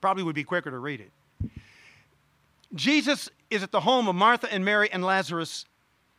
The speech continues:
and while he's there, a woman, Mary, is so taken by his person and his presence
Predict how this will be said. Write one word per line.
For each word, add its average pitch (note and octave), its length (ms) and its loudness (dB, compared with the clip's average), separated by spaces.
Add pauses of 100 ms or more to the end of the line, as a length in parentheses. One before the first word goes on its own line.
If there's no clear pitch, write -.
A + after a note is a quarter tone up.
(240)
and F3+ 160 -4
while A3+ 260 8
he's G3+ 200 0
there, F#3+ 420 2 (100)
a E3+ 100 0
woman, G#3 520 4 (460)
Mary, F3+ 680 -2 (2000)
is F#3 180 -6
so B3+ 520 2 (760)
taken B3+ 500 -4
by F3+ 220 0
his D#3 200 -8
person F3 640 -4
and D3+ 140 -6
his D3 160 -6
presence C#3+ 880 -6